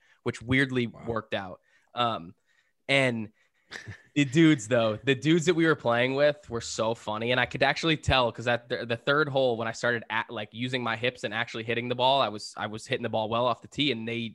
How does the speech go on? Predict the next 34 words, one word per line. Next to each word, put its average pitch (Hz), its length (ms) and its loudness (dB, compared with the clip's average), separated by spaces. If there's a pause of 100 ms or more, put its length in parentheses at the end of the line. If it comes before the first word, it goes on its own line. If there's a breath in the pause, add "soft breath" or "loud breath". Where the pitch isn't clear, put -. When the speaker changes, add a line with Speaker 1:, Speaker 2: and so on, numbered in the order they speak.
Speaker 1:
just 120 380 -12
did 135 180 0
not, 156 460 2
they 127 160 -2
never, 143 760 0
you 135 120 -12
could - 140 -14
tell 156 200 2
they 165 120 0
didn't 151 160 -2
really 139 160 0
play 123 200 2
with 127 160 -2
guys 120 300 -2
who 113 80 -10
hit 113 180 -4
it, 123 120 -2
like, 104 220 -10
decent. 127 360 -6
'Cause 175 100 -8
I 214 80 2
don't 185 160 -4
hit 131 140 -4
it. - 180 -8 (300 loud breath)
I 190 80 2
hit 226 160 4
it 147 80 4
all 117 140 2
right, 131 300 2
but - 100 -10
I 147 60 4
don't 147 160 -2
hit 127 120 -10
it - 80 -14